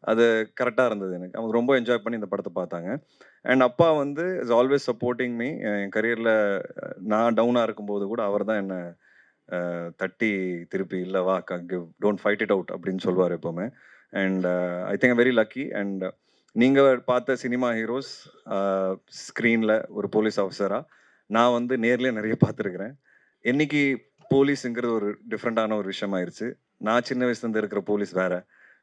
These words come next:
அ, அந்த போலீஸை நான் நேர்ல பார்த்துருக்கேன். So அது ஒரு பயங்கரமான ஒரு, இன்னைக்கு அது ஒரு சி-,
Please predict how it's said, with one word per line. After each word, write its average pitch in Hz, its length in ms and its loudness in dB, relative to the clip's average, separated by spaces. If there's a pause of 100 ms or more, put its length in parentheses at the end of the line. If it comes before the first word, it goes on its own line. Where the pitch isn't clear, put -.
(120)
அ, 92 220 -2
அந்த 104 260 0
போலீஸை 120 300 2
நான் 104 160 0
நேர்ல 110 320 -2
பார்த்துருக்கேன். 92 480 -4 (340)
So 98 400 2
அது 101 160 4
ஒரு 101 100 2
பயங்கரமான 107 560 2
ஒரு, 92 200 -2 (1200)
இன்னைக்கு 123 300 6
அது 113 280 4
ஒரு 101 280 -4 (200)
சி-, 110 320 -4